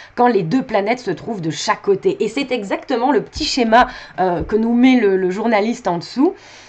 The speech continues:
Euh, on a la Terre, donc en taureau, où il y a Uranus et Jupiter rétro, euh, de, aujourd'hui, on va dire, depuis un moment. On a le soleil et on a Mars qui est de l'autre côté. Et effectivement,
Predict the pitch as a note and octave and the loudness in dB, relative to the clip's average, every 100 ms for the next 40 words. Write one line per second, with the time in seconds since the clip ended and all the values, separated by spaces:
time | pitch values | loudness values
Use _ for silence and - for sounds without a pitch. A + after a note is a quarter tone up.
0 | - - G#3 G#3 - D4+ D4+ A#3 G3+ G3+ | -14 0 2 2 4 6 8 8 4 4
1 | G3 E4 - D#3+ F3+ D#3 - _ - D3 | 0 0 -8 -4 -4 -4 -8 _ -14 -12
2 | D3 A3 C4+ E4+ F4 _ - D#3 D3 C3+ | -4 0 2 2 0 _ -12 -8 -6 -4
3 | D#3 F3 F#3 F#3 D#3+ D#3 D#3 D#3+ G3+ F3 | 0 0 0 -2 -6 -8 -8 -6 -2 -2
4 | F3 E3+ D3+ F3+ G3 F#3 D#3 D3 D3 C#3+ | -2 -4 -4 2 2 2 0 -4 -4 -6
5 | C#3 C3+ C3+ B2+ - - D#3 E3+ G3 C#4+ | -8 -10 -10 -10 -14 -12 -6 -4 0 -2
6 | - F3+ G3 B3 G#3+ F3 F3 D#3 E3+ G#3+ | 0 0 2 2 0 -2 -2 0 0 4
7 | D#4+ F#4 - - - - - - D#4+ C#4+ | 4 2 -14 -18 -18 -20 -12 2 6 8
8 | A3 G#3+ - F3+ F#3+ D#4 C4 - - D#4 | 8 2 0 0 2 2 0 -4 -2 2
9 | D#4 A#3+ G#3 G3 G3+ F#4 D#4+ - G#3+ G3 | 4 4 4 4 4 0 0 -6 0 2
10 | A3+ C#4 - G#3+ G3+ F3 E3 - - - | 2 -2 0 -2 -2 -4 -6 -16 -20 -4
11 | - F4 E4+ - C#4+ - G3+ F#3+ F#3+ B3+ | 6 6 6 2 -4 -4 -6 -2 2 6
12 | A4 | 4